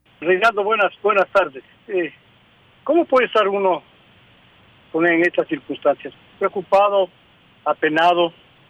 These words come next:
pero pensando que a veces los equipos grandes, eh, tienen una nueva oportunidad. A-, así ha pasado en el fútbol ecuatoriano. Equipos grandes que inclusive después han llegado a ser glorias internacionales,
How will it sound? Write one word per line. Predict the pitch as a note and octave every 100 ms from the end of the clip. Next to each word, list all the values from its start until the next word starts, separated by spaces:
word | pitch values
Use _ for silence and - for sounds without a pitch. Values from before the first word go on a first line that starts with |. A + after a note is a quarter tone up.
| _ _ _ _ -
pero | G#3 A3+
pensando | - G#3+ A#3 B3 A3+
que | - G#3
a | G#3
veces | G#3+ A3
los | F#3+ E3+
equipos | E3 F#3 F#3+ D#3
grandes, | E3+ F#3 F3 D#3 - _ _ _ _ _ _ _ -
eh, | D3 D3 D3
tienen | E3+ F3+ E3+
una | E3+ D#3+
nueva | F3+ F3
oportunidad. | E3+ D#3 C#3 - C#3+ D3 F3 E3+ _
A-, | F3 D3+ G3+
así | - B3
ha |
pasado | C4+ A3 A3+ G#3+
en |
el | F#3
fútbol | - F#3 F3+
ecuatoriano. | E3 D#3+ D#3+ F3+ G3 - _ _ _ - - - - D#3+
Equipos | D3 F#3 - C#3+
grandes | D3+ F#3+ F#3 E3+
que | - C#3+
inclusive | B2+ C3 E3+
después | F3 - E3+
han | D#3+ C#3
llegado | C#3+ E3 E3
a | -
ser | D#3 C3
glorias | C#3+ F#3+ G3+ -
internacionales, | C#3+ - C#3 C#3 - D3+ A3 G#3